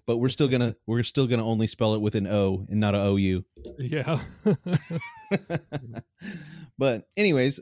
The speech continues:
Speaker 1: so, um, we also wanted to, uh, give you guys a heads up that we're, we're gonna, we're gonna try something out, something experimental.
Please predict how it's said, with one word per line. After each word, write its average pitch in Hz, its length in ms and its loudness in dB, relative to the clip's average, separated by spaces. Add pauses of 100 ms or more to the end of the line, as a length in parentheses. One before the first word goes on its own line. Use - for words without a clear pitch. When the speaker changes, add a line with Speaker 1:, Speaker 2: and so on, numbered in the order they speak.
Speaker 1:
so, 139 380 4
um, 127 260 2 (260)
we 160 100 0
also 247 200 2
wanted 175 280 2
to, 151 360 4
uh, 127 220 4
give 156 200 -2
you 156 60 -2
guys 143 200 2
a 120 40 0
heads 127 220 0
up 131 220 2
that 117 80 0
we're, 131 180 0
we're 117 180 -4
gonna, 123 280 0 (100)
we're 131 160 0
gonna 190 140 2
try 214 240 0
something 196 320 0
out, 117 200 0
something 147 280 0
experimental. 123 840 0